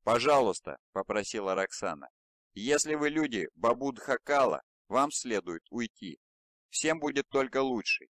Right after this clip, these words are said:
если вы просто оставите меня в покое, поверьте мне». «Если ты знаешь, что мы работаем на Бабу, то ты понимаешь,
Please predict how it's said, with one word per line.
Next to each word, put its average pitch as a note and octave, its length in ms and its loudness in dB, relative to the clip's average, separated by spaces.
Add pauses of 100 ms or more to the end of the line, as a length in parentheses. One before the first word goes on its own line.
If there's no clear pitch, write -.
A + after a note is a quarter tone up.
если B2 340 -4
вы B2+ 140 0
просто B2+ 420 -2
оставите G2+ 680 -4
меня G2 260 -6
в - 100 -14
покое, E2+ 460 -4 (240)
поверьте A2 500 -2
мне». D#2+ 240 -14 (840)
«Если B2 420 0
ты C#3 140 0
знаешь, B2+ 440 2
что - 280 -4
мы B2+ 140 2
работаем A#2+ 520 2
на A#2 120 4
Бабу, A#2+ 460 0 (460)
то A#2+ 140 2
ты C#3 120 -2
понимаешь, B2 720 0